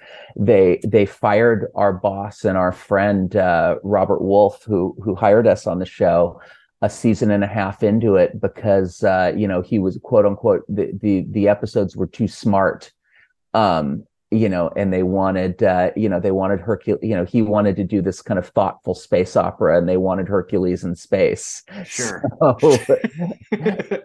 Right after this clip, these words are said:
Speaker 1: and, and then, you know, we worked on it for another year and a half.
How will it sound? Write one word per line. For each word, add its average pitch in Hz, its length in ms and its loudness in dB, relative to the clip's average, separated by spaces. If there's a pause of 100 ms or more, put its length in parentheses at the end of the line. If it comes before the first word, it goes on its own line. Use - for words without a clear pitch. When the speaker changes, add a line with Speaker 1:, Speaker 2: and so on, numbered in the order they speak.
(300)
Speaker 1:
and, 123 320 4
and 120 180 6
then, 113 400 4
you 120 200 0
know, 101 100 4
we 107 200 2
worked 110 420 0
on 98 160 2
it 92 80 -6 (100)
for 107 80 -2
another 98 300 0
year 95 240 -2
and 92 100 -4
a 95 40 -6
half. 101 340 -4